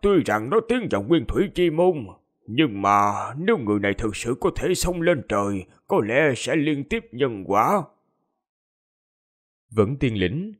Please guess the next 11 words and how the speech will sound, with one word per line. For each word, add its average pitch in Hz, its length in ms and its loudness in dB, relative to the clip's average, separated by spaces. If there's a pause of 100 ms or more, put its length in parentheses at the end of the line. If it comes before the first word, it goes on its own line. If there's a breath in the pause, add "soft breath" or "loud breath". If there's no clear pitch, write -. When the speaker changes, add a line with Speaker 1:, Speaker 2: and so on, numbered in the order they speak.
(180)
Speaker 2:
trung 180 180 2
tâm 170 160 4
của 156 120 0
nó 190 240 2
được 110 180 0
xưng 123 220 -4
là 95 100 2
bất 180 180 -2
tử 107 200 0
chi 127 160 -2
địa. 90 240 2